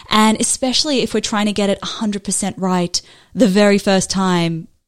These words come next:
despite never, ever having launched anything before. So the first way that you are making launching harder than it needs to be is you are following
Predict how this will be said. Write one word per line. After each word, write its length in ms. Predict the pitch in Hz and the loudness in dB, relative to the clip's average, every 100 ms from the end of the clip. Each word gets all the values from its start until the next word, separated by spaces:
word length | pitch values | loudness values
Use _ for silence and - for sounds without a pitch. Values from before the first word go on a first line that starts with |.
| _ | _
despite 640 | - 214 - - 202 190 202 | -2 -2 -2 2 4 4 4
never, 500 | 208 190 196 185 - | 2 4 4 2 2
ever 240 | 185 175 | 0 0
having 240 | 175 175 170 | -2 -2 -2
launched 340 | 170 160 - | -2 -4 -4
anything 320 | 160 156 143 | -6 -6 -8
before. 360 | - - - - _ _ _ - - - - - | -10 -10 -12 -12 _ _ _ -16 -12 -12 -6 0
So 240 | 302 294 | 2 2
the 140 | 240 | -2
first 420 | 277 262 320 339 330 | -2 2 2 2 0
way 240 | 339 349 | 0 2
that 140 | 339 | 0
you 200 | 226 240 | 0 -2
are 180 | - 208 | 0 -2
making 380 | 202 190 214 190 | -2 -2 -2 -2
launching 400 | 180 175 180 180 | 0 -2 -2 -4
harder 480 | - - 175 175 185 | -8 -6 -2 0 0
than 140 | 175 | -2
it 100 | - | -4
needs 220 | 175 165 | -6 -6
to 80 | - | -6
be 340 | 170 165 160 160 - - - 233 | -4 -2 -4 -6 -12 -18 -4 2
is 240 | 240 - - | 2 2 -2
you 200 | 208 254 | 2 2
are 120 | 277 | 0
following 680 | - - 247 277 277 254 233 | -2 -2 0 4 4 2 0